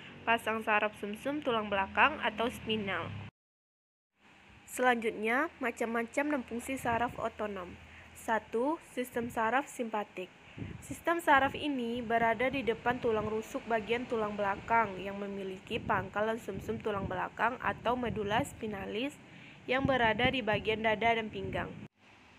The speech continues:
Saraf tersebut disebut juga dengan saraf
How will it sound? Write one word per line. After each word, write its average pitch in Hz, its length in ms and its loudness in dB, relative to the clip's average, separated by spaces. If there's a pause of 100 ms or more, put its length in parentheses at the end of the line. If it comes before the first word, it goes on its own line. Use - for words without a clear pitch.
(460)
Saraf 269 320 6 (160)
tersebut 254 640 4
disebut 233 480 0
juga 247 320 6
dengan 240 320 2
saraf 262 400 4